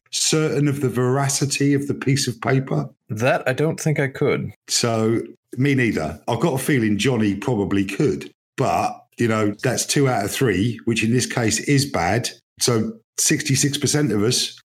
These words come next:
Speaker 1: wouldn't recognize a search warrant if it was put under our nose. So it's, it's worth going to have a look, just so you know. So if it does happen,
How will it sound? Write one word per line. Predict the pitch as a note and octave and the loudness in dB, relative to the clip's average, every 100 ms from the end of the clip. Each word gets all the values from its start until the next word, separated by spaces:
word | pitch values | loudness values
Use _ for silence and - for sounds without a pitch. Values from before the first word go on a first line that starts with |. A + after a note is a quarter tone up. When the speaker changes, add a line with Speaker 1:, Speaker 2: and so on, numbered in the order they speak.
| - | 0
Speaker 1:
wouldn't | B2 C3+ C#3 | 2 4 4
recognize | C3+ C3+ A2 C3 B2+ B2 A#2+ A2 - - - | 2 0 0 2 2 2 2 2 -2 -4 -2
a | A2+ G#2+ | 0 2
search | G2+ C#3+ C#3 C3+ - | 2 2 2 0 -2
warrant | G#2 G#2+ A#2+ - - | 0 2 2 0 -2
if | A#2 G#2+ | -2 0
it | G#2 | 0
was | G2+ G2 - _ - | 2 0 -4 _ -4
put | B2+ | -2
under | A2 A2 A2 G#2+ | 0 2 2 2
our | |
nose. | G2+ F#2 D#2+ D#2 | 0 0 0 -2
So | - - G#2 | -2 -2 0
it's, | G2+ - | 0 0
it's | C#3 C3 | -2 0
worth | F#3+ F#3+ F3 | 0 0 0
going | D#3+ C#3+ | 0 0
to | C3 | 0
have | A#2+ B2 | 0 0
a | |
look, | A#2+ B2+ - - - _ - | 2 2 0 -6 -18 _ -2
just | C#3 - | 0 2
so | B2+ | 0
you | A#2+ D#3+ D3+ | 2 2 2
know. | G#2 F2+ F2 - _ - | 2 0 -2 -6 _ -8
So | - A#2+ A2+ A2+ A2 A2 - _ - | -4 0 2 2 2 -2 -6 _ -2
if | A#2 - | -2 0
it | A2 - | -2 0
does | D3+ C3 - - - _ | 0 0 -2 -6 -20 _
happen, | - G#2+ - G#2+ C3+ | 0 0 2 2 2